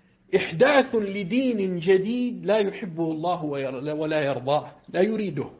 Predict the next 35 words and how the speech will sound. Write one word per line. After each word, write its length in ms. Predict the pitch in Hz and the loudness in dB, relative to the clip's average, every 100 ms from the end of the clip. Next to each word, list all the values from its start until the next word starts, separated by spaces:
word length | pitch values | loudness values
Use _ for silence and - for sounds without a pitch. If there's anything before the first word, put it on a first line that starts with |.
| _ _ _ _ _ _ _ _ _ _ 131 | _ _ _ _ _ _ _ _ _ _ 0
الله 380 | 156 202 196 | 2 6 6
أراد 240 | 208 262 226 | 6 6 6
منا 380 | 220 208 170 165 | 4 2 0 0
أن 100 | 165 | -2
نعبده، 500 | 160 151 135 117 - _ _ _ _ _ | -2 -2 -4 -6 -10 _ _ _ _ _
لكن 260 | 160 175 196 | -2 0 2
أراد 300 | 202 240 226 | 4 4 4
منا 320 | 226 233 196 | 4 4 4
أن 80 | 202 | 4
نعبده 540 | 185 190 247 208 196 202 | 2 2 2 4 4 4
كما 240 | 220 214 | 2 4
هو 260 | 196 302 277 | 6 8 8
يحب 440 | 214 - 254 170 - - | 6 0 -4 -4 -12 -8
وكما 360 | 156 196 202 | 0 2 4
هو 260 | 190 277 233 | 4 6 6
يرضى، 420 | 214 208 143 101 - | 6 2 -4 -8 -2
لا 140 | 269 | 0
بأهوائنا، 800 | 247 226 196 214 165 143 143 208 - _ _ _ _ _ _ - | 2 0 2 2 2 0 -4 -8 -12 _ _ _ _ _ _ -12
مش 160 | 254 | -6
على 200 | - 220 | -2 0
كيفنا. 400 | 208 220 - 135 | 2 0 0 -2
يعني 360 | 127 113 131 220 - _ _ _ _ _ _ _ _ _ _ _ _ _ | -6 -6 -10 -12 -18 _ _ _ _ _ _ _ _ _ _ _ _ _
شرع 380 | - 302 302 233 220 | 2 4 6 4 4
صلاة 300 | 233 254 240 | 6 6 4
الظهر 300 | 220 247 226 | 2 4 6
أربع 340 | 220 196 196 | 6 4 2
ركعات، 460 | 196 190 190 175 202 | 0 0 2 2 2
إذا 180 | 226 214 | 0 2
لا 180 | 233 294 | 6 6
يحب 420 | 269 - 233 214 | 4 0 2 4
أن 160 | 220 | 4
تقام 380 | 220 220 247 254 | 4 2 2 0
إلا 220 | 247 240 | 0 2
أربع 220 | 247 240 254 | 2 2 -2
ركعات، 380 | - 277 285 | -4 -6 -6